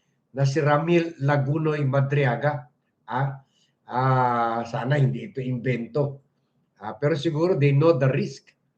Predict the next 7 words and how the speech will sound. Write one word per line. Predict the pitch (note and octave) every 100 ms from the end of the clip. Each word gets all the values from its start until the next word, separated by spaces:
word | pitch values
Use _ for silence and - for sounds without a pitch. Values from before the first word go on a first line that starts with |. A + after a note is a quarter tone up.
| _
ah. | A#2 C3+ - - _ _ _ _ _
Pero | D#3 F3+ G#3
nakita | - F#3 G3 G3
naman | F#3+ F#3+
natin, | F#3+ F#3+ G#3+ C#3+ C3+ - _ _ _ _
ka-, | D3+ D3+
ga-, | C#3+ E3+ - -